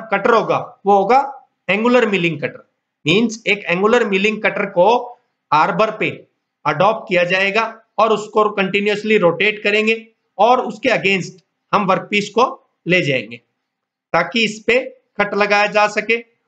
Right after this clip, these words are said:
और इस पे जो operation perform होगा वो इस प्रकार का operation perform होगा, मीन्स एंगुलर cutting होगी। यदि ये सिंगल साइड में एंगुलर होता और दूसरी साइड में प्लेन, तो एक साइड में प्लेन कटिंग होती और दूसरी साइड में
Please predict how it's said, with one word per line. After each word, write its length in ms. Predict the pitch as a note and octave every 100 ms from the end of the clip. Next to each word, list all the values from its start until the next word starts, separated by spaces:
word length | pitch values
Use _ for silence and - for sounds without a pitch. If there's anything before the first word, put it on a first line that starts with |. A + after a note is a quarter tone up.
| _
और 180 | E3+ A3
इस 100 | G#3
पे 120 | A3
जो 120 | G#3+ A3
operation 460 | - A3 G#3+ B3
perform 480 | A3 F#3+ - G3+ G#3
होगा 260 | F3+ D#3+ C#3+ - _ _
वो 80 | G3
इस 100 | G#3
प्रकार 360 | G3+ F#3 F#3+ F#3
का 140 | G#3
operation 500 | F#3 E3+ E3 A#3+ D4+ _ _ _ -
perform 360 | F#3 F3+ D3+
होगा, 240 | C3 A2+ B2+
मीन्स 380 | E3 A3+ A3 - _ _
एंगुलर 420 | E3+ F#3+ G#3+ A#3 A#3+ - -
cutting 260 | F3 F3
होगी। 280 | C3+ A2 A2 - _ _ -
यदि 220 | C#3+ E3 A3+
ये 340 | A3+ B3 B3 _ _ _ _
सिंगल 340 | - F3 G#3+ A3+
साइड 300 | A3 A3+ A3+
में 100 | A#3
एंगुलर 300 | A3+ A#3 A#3
होता 240 | A3 -
और 60 | A3
दूसरी 300 | G#3 G3+ A3
साइड 220 | A3 A3
में 160 | A3 A3
प्लेन, 260 | A3 A3+ A3 - _ _
तो 60 | G3
एक 200 | G#3 G#3
साइड 220 | A3 A3
में 180 | A3 A3
प्लेन 260 | G3 G3+
कटिंग 340 | G3 A3 B3 A3
होती 420 | G#3+ A3 D3 - _ F#3
और 140 | G3+
दूसरी 300 | F#3 G3 A3
साइड 240 | G3+ F#3+
में 120 | G#3+